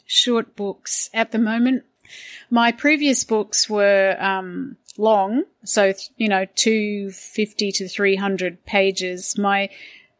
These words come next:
new books are a hundred and twenty pages because my attention span has certainly shortened, and I want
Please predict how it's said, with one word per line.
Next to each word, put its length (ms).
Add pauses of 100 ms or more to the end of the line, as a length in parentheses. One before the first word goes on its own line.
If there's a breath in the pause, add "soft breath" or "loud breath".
(120)
new 240
books 420
are 240
a 60
hundred 360
and 160
twenty 300
pages 680
because 480
my 260
attention 580
span 400
has 240
certainly 600
shortened, 800 (400 loud breath)
and 460
I 180
want 320